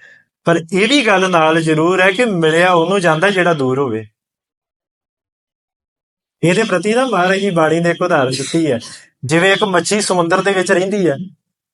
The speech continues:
ਰਹਿੰਦੀ ਹੈ ਨਾ, ਤੇ ਸਮੁੰਦਰ ਦੇ ਵਿੱਚ ਰਹਿੰਦੀ ਮੱਛੀ ਨੂੰ ਭਰਮ ਪੈ ਜੇ ਕਿ "ਮੈਂ ਸਮੁੰਦਰ ਨੂੰ ਮਿਲਣਾ ਹੈ,"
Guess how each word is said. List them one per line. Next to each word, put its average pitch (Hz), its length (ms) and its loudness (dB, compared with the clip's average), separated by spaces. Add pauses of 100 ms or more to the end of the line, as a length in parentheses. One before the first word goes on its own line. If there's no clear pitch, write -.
(440)
ਰਹਿੰਦੀ 262 300 2
ਹੈ 202 40 2
ਨਾ, 254 160 0 (1040)
ਤੇ 226 100 2
ਸਮੁੰਦਰ 214 500 0
ਦੇ 247 120 2
ਵਿੱਚ 214 220 -2
ਰਹਿੰਦੀ 220 320 0
ਮੱਛੀ 208 340 0
ਨੂੰ 220 140 -4 (100)
ਭਰਮ 190 260 2
ਪੈ 180 180 2
ਜੇ 185 200 0 (840)
ਕਿ 185 80 0
"ਮੈਂ 196 120 0
ਸਮੁੰਦਰ 170 400 -2
ਨੂੰ 185 100 -4
ਮਿਲਣਾ 160 280 -2
ਹੈ," 160 120 -8